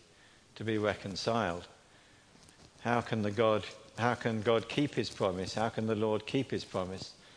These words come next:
in the face of the disobedience of the people? So let's look first of all at this question. How is, is it faith or works that is important? What does,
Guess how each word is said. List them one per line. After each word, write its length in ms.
in 140
the 60
face 580
of 160
the 80
disobedience 880
of 100
the 80
people? 460
So 220
let's 340
look 240
first 360
of 100
all 300
at 100
this 200
question. 540
How 240
is, 200
is 140
it 100
faith 500
or 120
works 460
that 140
is 100
important? 680
What 260
does, 500